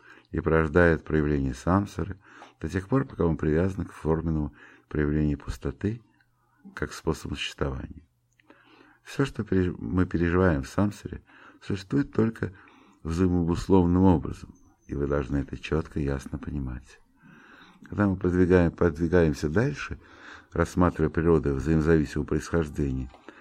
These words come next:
мы не обра-, обнаруживаем ничего, кроме пустоты. Поэтому не существует дхармы отдельно от пустоты. Окончательным воззрением Махаяны, Тикчен, является пустота.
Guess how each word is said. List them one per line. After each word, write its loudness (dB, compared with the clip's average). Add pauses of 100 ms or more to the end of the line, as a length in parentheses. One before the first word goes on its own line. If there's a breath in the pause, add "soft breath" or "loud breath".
(240 loud breath)
мы 4
не 6
обра-, 4
обнаруживаем 2
ничего, 0
кроме 0
пустоты. -8 (880 loud breath)
Поэтому 4
не 2
существует -4
дхармы 2 (160)
отдельно -4
от -12
пустоты. -12 (1300 soft breath)
Окончательным 0
воззрением 0
Махаяны, -2 (520)
Тикчен, -6 (540 soft breath)
является -2
пустота. -6